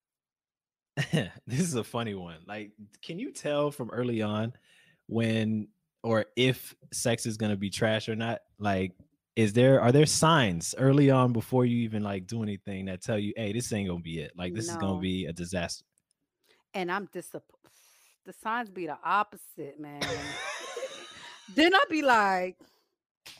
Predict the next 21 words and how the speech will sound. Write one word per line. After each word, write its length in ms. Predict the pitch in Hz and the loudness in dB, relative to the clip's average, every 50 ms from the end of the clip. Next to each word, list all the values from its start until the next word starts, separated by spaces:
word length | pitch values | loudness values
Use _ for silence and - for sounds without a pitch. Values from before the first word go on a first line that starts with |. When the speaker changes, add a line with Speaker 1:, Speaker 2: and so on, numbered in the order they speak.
| _ _ _ _ _ _ _ _ | _ _ _ _ _ _ _ _
Speaker 2:
"You 360 | 180 156 156 175 247 311 480 622 679 698 740 784 _ _ _ - _ _ - - - _ _ - - - _ | -20 -20 -18 -16 -12 -12 -12 -12 -12 -16 -18 -20 _ _ _ -20 _ _ -20 -20 -20 _ _ -12 -12 -10 _
did 320 | - 262 285 233 185 156 147 | 2 4 4 4 4 0 -6
this? 160 | - 220 294 494 640 679 719 740 762 784 807 _ - - - - - _ _ _ _ _ _ _ _ _ _ _ _ _ _ _ _ _ _ _ _ _ _ | -8 -6 -2 -2 0 2 2 2 2 2 0 _ -20 -20 -20 -20 -20 _ _ _ _ _ _ _ _ _ _ _ _ _ _ _ _ _ _ _ _ _ _
What?" 120 | - - - - - - _ _ _ _ _ - - - - - - | -20 -20 -20 -20 -20 -20 _ _ _ _ _ -20 -20 -20 -20 -20 -20
Speaker 1:
<laughs> 800 | - - - - 427 359 - - _ - - - - _ - | -20 -16 -12 -6 -6 -6 -6 -8 _ -14 -14 -14 -14 _ -8
I 40 | 294 - | -8 -8
can't 300 | - - 277 165 143 147 | -8 -8 -8 -8 -6 -6
believe 300 | 143 147 156 139 127 - - | -6 -2 0 0 -2 -2 -2
it. 140 | - - 403 415 | -6 -6 -4 0
Speaker 2:
What? 120 | 262 - 453 453 480 339 - - _ - - - 494 | 0 0 0 0 -4 -4 -4 -4 _ -4 -4 -2 -2
I, 120 | 508 480 - - - 269 | -4 -4 -4 -6 -6 -8
I, 360 | - 339 403 453 480 427 466 523 508 - - - 523 - - - - 554 - | -4 -2 -2 -2 0 0 2 2 2 2 2 0 0 0 0 0 0 2 2
I 140 | 571 554 - 554 | 2 2 2 2
Speaker 1:
<laughs> 20 | - | 2
Speaker 2:
am, 280 | 202 185 180 175 165 _ - | 2 0 -2 -6 -12 _ -10
listen, 640 | 233 277 302 - - - 170 151 147 143 143 143 151 _ _ - | -8 -8 -8 -8 -10 -10 -10 -10 -10 -10 -12 -16 -20 _ _ -6
I 160 | 320 480 370 | -6 -4 -4
am 160 | 214 180 170 147 | -4 -6 -8 -8
disturbed. 1040 | 147 151 - - - _ - 302 392 494 539 523 480 453 381 277 226 180 - - | -12 -16 -18 -18 -20 _ -12 -10 -10 -8 -8 -8 -8 -6 -4 -4 -4 -6 -8 -8
What 160 | 466 571 640 640 659 640 | -8 -8 -6 -4 -4 -6
is 100 | 622 - | -6 -6